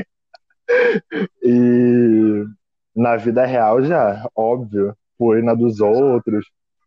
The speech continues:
por algumas besteiras que eu já falei também, né? Ninguém é perfeito.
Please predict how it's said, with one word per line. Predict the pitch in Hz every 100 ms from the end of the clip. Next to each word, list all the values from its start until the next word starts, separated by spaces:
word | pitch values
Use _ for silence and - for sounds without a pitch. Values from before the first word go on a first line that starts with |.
| _
por | 110 107
algumas | 107 110 107 104 101
besteiras | 107 110 - 113 113 -
que |
eu | 110
já | 101 -
falei | 110 101 107
também, | - 107 101 101 120
né? | 120 110 - -
Ninguém | 110 107 110
é | 123 127 117
perfeito. | 123 - 113 95